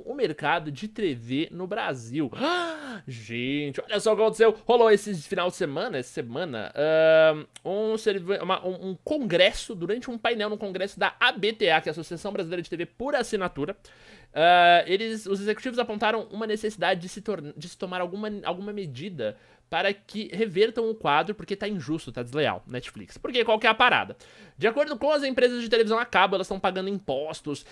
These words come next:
e, e tem milhares de, de encargos e coisas pra fazer, e o Netflix não. E eles acham justo que o Netflix tenha encargos e responsabilidades do mesmo jeito que uma T V a cabo tem. <laughs> Chora mais, filha da puta!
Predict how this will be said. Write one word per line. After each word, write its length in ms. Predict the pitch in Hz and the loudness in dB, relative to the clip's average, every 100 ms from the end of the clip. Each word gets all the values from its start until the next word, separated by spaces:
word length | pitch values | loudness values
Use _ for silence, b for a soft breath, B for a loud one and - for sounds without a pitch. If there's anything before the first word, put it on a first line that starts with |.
| B | B
e, 400 | 131 143 143 143 | -6 -6 -4 -6
e 40 | 139 | -6
tem 200 | 160 147 | -6 -4
milhares 520 | 147 131 131 156 139 | -4 -2 -2 -2 -4
de, 200 | 139 147 B B | -6 -8 B B
de 240 | 120 143 | -10 -6
encargos 600 | 147 - 135 147 143 131 | -6 -4 0 2 0 -4
e 40 | 131 | -4
coisas 200 | 147 131 | -4 -4
pra 100 | - | -8
fazer, 220 | 143 190 | -4 -2
e 40 | |
o 60 | 220 | 0
Netflix 480 | 220 220 208 214 226 | -2 -6 -8 -4 0
não. 200 | 202 202 _ | 0 -2 _
E 60 | 151 | -4
eles 140 | 160 | -2
acham 260 | 180 175 175 | 0 0 -2
justo 360 | 131 170 - 220 | -4 -6 -6 -8
que 80 | |
o 40 | 180 | -8
Netflix 480 | 185 - 160 190 - | -10 -12 -12 -12 -10
tenha 240 | 160 185 | -10 -10
encargos 600 | 165 - 143 175 165 131 | -10 -8 -4 -4 -4 -6
e 60 | 135 | -4
responsabilidades 680 | 147 147 147 127 139 165 135 | -6 -8 -12 -8 -6 -6 -8
do 40 | |
mesmo 140 | 170 | -10
jeito 140 | 170 - | -10 -10
que 80 | 170 | -10
uma 60 | |
T 120 | 170 151 | -8 -4
V 80 | |
a 80 | 170 | -2
cabo 300 | - 151 165 | -2 -4 -4
tem. 320 | - - 165 - - _ | -12 -10 -10 -10 -20 _
<laughs> 480 | - - _ - - _ - - _ _ - - _ - - 277 B B B - | -12 -12 _ -4 -4 _ -16 -16 _ _ -6 -6 _ 4 4 4 B B B 12
Chora 280 | 349 339 | 12 12
mais, 240 | 339 349 294 | 12 12 12
filha 200 | 311 311 | 8 10
da 100 | 294 | 10
puta! 600 | 339 330 320 262 185 | 12 12 12 12 12